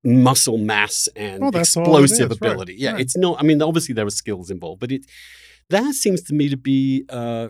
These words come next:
Speaker 1: crazy to, to, to, to, to allow that happen. I, I understand that it's unfair to this person who wants to keep doing it, but at some point I'm like,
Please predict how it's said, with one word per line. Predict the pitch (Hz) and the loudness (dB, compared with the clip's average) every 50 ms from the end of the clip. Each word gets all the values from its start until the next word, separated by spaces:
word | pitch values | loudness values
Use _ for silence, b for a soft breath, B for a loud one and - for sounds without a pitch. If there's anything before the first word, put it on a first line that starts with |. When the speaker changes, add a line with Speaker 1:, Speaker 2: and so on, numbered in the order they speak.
| - _ - | -12 _ -18
Speaker 1:
crazy | - - 240 269 269 202 131 110 101 | -10 -4 0 0 0 0 -2 -6 -12
to, | 95 104 95 _ _ - | -14 -18 -20 _ _ -20
to, | - 101 - _ | -20 -20 -20 _
to, | - 107 101 - - | -18 -18 -18 -18 -18
to, | - 113 104 - - _ _ _ | -20 -20 -20 -20 -20 _ _ _
to | - - 113 - _ _ | -14 -12 -12 -14 _ _
allow | 107 107 110 101 98 | -12 -10 -10 -10 -12
that | 87 - - | -14 -18 -20
happen. | - - 104 - - - - | -20 -20 -18 -16 -12 -8 -6
I, | 160 160 - _ _ - - | -6 -6 -8 _ _ -14 -10
I | 165 185 | -6 -4
understand | 202 254 294 285 277 - - - 175 180 180 156 | -2 -2 -2 -2 -2 -4 -6 -6 -4 -4 -2 -2
that | 143 127 | -4 -4
it's | 127 127 - - | -6 -10 -14 -8
unfair | 131 127 131 131 - _ _ - 151 175 180 170 156 151 165 170 _ _ _ _ _ _ _ _ _ _ _ _ _ _ _ _ _ _ | -2 -2 -2 -2 -2 _ _ -6 -4 -2 -2 -2 -2 -4 -6 -8 _ _ _ _ _ _ _ _ _ _ _ _ _ _ _ _ _ _
to | - 151 | -8 -4
this | 131 139 135 - | -4 -2 -4 -4
person | - - - 208 247 233 - - 117 123 139 | -6 -2 0 2 2 2 0 0 0 0 0
who | 135 139 135 | 0 -2 -4
wants | 123 127 147 160 165 - - | -2 -2 -2 -2 -2 -4 -6
to | - 139 131 | -10 -10 -10
keep | 135 - - 151 - _ _ | -10 -12 -14 -14 -14 _ _
doing | - 190 220 240 196 123 | 0 2 2 2 0 -2
it, | 107 107 - | -4 -6 -8
but | - 135 135 | -10 -8 -8
at | 135 - | -8 -10
some | - - 214 233 262 269 | -6 -4 -2 0 -2 -2
point | - - 143 135 127 | 0 -2 -2 0 -2
I'm | 135 135 131 | -2 -4 -4
like, | 135 139 143 139 | -4 -6 -8 -10